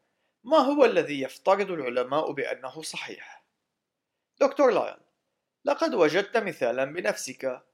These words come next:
العديد من جوانب البحث العلمي هي رياضية بطبيعتها،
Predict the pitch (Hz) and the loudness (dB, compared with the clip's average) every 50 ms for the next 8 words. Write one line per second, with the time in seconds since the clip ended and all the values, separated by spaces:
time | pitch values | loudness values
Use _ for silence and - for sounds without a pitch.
0 | _ _ _ _ _ _ - - 202 220 214 214 226 214 208 254 262 233 262 254 | _ _ _ _ _ _ 0 2 2 4 6 4 4 4 2 -4 -4 -2 -2 -2
1 | 247 240 214 175 156 156 139 143 156 170 180 185 180 175 165 143 131 143 - - | -2 -2 -2 0 2 2 4 4 2 2 0 -4 -6 -6 -6 -4 -2 -4 -4 -4
2 | - - 135 120 107 113 123 135 156 170 170 160 143 131 156 160 165 151 139 127 | -10 -10 -6 -2 -2 -2 -2 -4 -8 -4 -2 -2 -2 0 0 0 2 2 0 -2
3 | 120 120 120 117 113 131 139 156 165 160 - 160 151 147 156 156 160 170 160 180 | -2 -2 -2 -2 -2 -2 0 0 0 0 -2 -6 -6 -6 -6 -4 -2 -2 0 2
4 | 180 165 139 123 - 117 113 110 110 107 107 | 2 2 2 0 -2 -6 -10 -10 -10 -10 -12